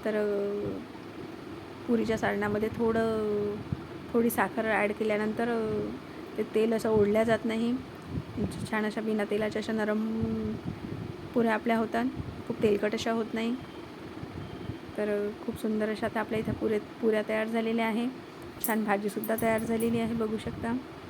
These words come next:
त्यानंतर भाजीवर कोथिंबीर मी टाकून घेतलेली होती. तर आता नवरात्राची पुढल्या वर्षी पुन्हा वाट बघायची होती. नवी-, नवरात्राचे नऊ दिवससुद्धा संपलेले होते. तर इथे देवासाठी नैवेद्य काढलेला होता.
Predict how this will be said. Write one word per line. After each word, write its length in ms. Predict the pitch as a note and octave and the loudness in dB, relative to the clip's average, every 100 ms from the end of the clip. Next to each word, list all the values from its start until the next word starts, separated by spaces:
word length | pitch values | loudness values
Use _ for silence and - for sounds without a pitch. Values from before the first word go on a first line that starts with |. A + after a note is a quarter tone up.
| - - - - - - - | -12 -12 -14 -14 -14 -12 -6
त्यानंतर 320 | G#3 F#3 G3+ | -2 0 0
भाजीवर 360 | G3+ G3 G3 G3+ | 2 2 2 2
कोथिंबीर 520 | A3 G3+ G#3 G#3 A3 | 2 2 2 2 2
मी 80 | A3+ | 2
टाकून 320 | A3+ G#3+ A#3 | 0 2 4
घेतलेली 360 | A#3 A#3 A#3+ A#3+ | 4 4 6 6
होती. 300 | A#3 B3+ C4+ - - - - - - - - - - - - - - - - - - - - - - - - | 4 0 -2 -6 -14 -14 -14 -14 -14 -14 -14 -14 -12 -12 -12 -12 -14 -12 -12 -12 -12 -12 -12 -12 -10 -12 -4
तर 100 | - | 0
आता 200 | F3+ G3 | 0 0
नवरात्राची 560 | G#3 G3 G3 G3 G#3 G#3+ | 2 4 4 4 0 4
पुढल्या 280 | G#3 G3+ | 6 6
वर्षी 220 | G3 G3 A3 | 6 4 2
पुन्हा 280 | G#3 G3 | 2 2
वाट 160 | G#3+ G#3 A3 | 2 2 2
बघायची 380 | A3 A3 A3+ | 2 2 2
होती. 300 | A#3 A3 A3+ A#3 - | 0 2 0 0 -2
नवी-, 260 | G#3 G3 G3 - - - - | 0 0 -2 -6 -12 -12 0
नवरात्राचे 520 | A3 G3+ G3+ G3+ G3+ | 2 4 2 0 0
नऊ 140 | G#3+ G#3 | 0 0
दिवससुद्धा 480 | G3+ G#3 A3 G#3+ | 0 0 0 0
संपलेले 440 | G#3+ A3+ G#3+ A3 A3 | 0 0 2 2 2
होते. 240 | A3 A#3 B3 A#3+ | 2 2 0 0
तर 60 | |
इथे 180 | G#3+ G3+ | 0 0
देवासाठी 460 | G3+ G3 G3 G3 G#3 | 0 2 2 0 2
नैवेद्य 400 | G#3 G3 G3 A3 | 2 2 2 2
काढलेला 440 | A3+ A3 A3+ A#3 | 2 2 4 4
होता. 260 | A#3 A3+ | 2 0